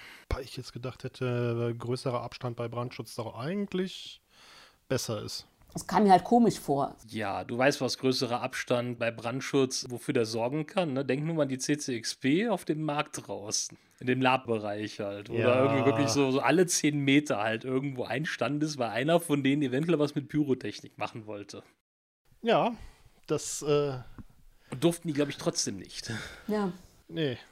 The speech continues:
Speaker 1: der Außenbereich <laughs> der C C X P war jetzt auch eher überschaubar.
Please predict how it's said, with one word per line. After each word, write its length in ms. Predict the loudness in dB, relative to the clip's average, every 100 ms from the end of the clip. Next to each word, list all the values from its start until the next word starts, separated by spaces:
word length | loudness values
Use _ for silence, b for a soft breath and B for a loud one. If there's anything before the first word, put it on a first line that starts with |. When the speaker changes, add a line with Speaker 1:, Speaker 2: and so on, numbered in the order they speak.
| _ -6
Speaker 1:
der 420 | -2 -2 -2 -2
Außenbereich 880 | 0 0 2 4 6 4 4 2 -2
<laughs> 80 | 2
der 160 | 0 0
C 240 | -4 -4
C 220 | -2 -2
X 260 | -2 -6 -6
P 240 | -2 0
war 160 | 2 2
jetzt 220 | -2 -8
auch 420 | -10 -10 -10 -12
eher 360 | -2 2 2 2
überschaubar. 1400 | 2 4 4 2 -2 6 8 8 6 4 2 2 -4